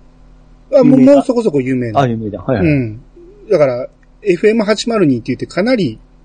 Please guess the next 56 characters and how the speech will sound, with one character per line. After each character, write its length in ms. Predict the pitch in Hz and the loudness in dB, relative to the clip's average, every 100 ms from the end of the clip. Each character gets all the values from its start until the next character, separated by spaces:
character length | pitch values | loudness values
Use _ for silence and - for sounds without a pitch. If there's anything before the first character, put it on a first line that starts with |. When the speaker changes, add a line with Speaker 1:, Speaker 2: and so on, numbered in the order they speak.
| - | -2
Speaker 2:
大 140 | 185 | -2
き 160 | - 139 | -2 -4
い 100 | - _ _ | -4 _ _
曲 240 | - 123 | -6 -6
な 100 | 113 | -8
ん 100 | 101 | -10
で、 280 | 104 113 101 - _ - | -6 -6 -8 -16 _ -6
Speaker 1:
は 160 | 117 | -2
い 40 | 107 | -2
は 80 | 92 | -2
い 40 | |
は 100 | 90 | -6
い。 140 | 80 - | -12 -4
Speaker 2:
ア 60 | 196 | 0
ー 40 | 226 | 0
テ 100 | 226 | -2
ィ 40 | |
ス 80 | 202 | -2
ト 80 | 147 | -4
い 80 | 131 | -2
っ 40 | |
ぱ 140 | - | -2
い 80 | 160 | 0
呼 60 | 170 | 0
べ 120 | 170 | -2
る 100 | 151 | -2
ん 60 | 107 | -6
で 60 | |
す 120 | - | -10
よ。 60 | 101 - _ _ _ _ _ | -20 -20 _ _ _ _ _
Speaker 1:
は 140 | - 147 | -2 -2
い 60 | |
は 100 | 98 | 0
い 40 | 95 | -6
は 80 | 85 | -6
い。 60 | 151 | -6
Speaker 2:
う 60 | |
ん。 280 | 131 113 110 - - 170 175 170 196 | -6 -6 -14 -20 -12 -6 -6 -6 -10
や 200 | 208 160 | -2 -2
っ 20 | |
た 240 | 139 - 143 | -2 -2 -2
り、 220 | 123 147 - | -2 -6 -4
あ 160 | 208 | -4
と 140 | - 185 | -2 -2
他 260 | 190 220 | 0 2
に 120 | 190 | 2
ね、 320 | 131 123 113 - | 0 -2 -10 -14
あ 140 | 156 139 | -10 -6
の、 240 | 135 135 | -4 -4
今 240 | 190 220 226 | -2 -2 -2
あ 40 | |
の 120 | 220 | -2
京 160 | 196 202 | -2 -2
志 120 | - | 0
郎 140 | 185 165 | 0 2
が 240 | 156 165 | 2 0